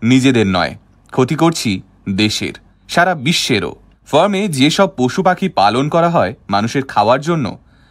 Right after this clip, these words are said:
তাদেরও যথেচ্ছ অ্যান্টিবায়োটিক দেওয়া হয়। সবকিছুই আসলে ক্ষতি করছে মানুষের। সঠিক ডোজে অ্যান্টিবায়োটিক না ব্যবহার করায়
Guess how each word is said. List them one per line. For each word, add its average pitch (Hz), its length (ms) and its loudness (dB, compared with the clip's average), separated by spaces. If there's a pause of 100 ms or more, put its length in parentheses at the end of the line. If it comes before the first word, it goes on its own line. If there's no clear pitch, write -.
তাদেরও 151 460 0 (260)
যথেচ্ছ 123 420 -2
অ্যান্টিবায়োটিক 117 800 -2
দেওয়া 107 240 0
হয়। 90 200 -6 (500)
সবকিছুই 156 500 0
আসলে 113 400 0 (280)
ক্ষতি 120 260 -2
করছে 120 280 -2
মানুষের। 101 520 -2 (600)
সঠিক 165 440 0
ডোজে 185 300 4
অ্যান্টিবায়োটিক 156 640 0
না 113 200 2
ব্যবহার 151 360 2
করায় 120 360 2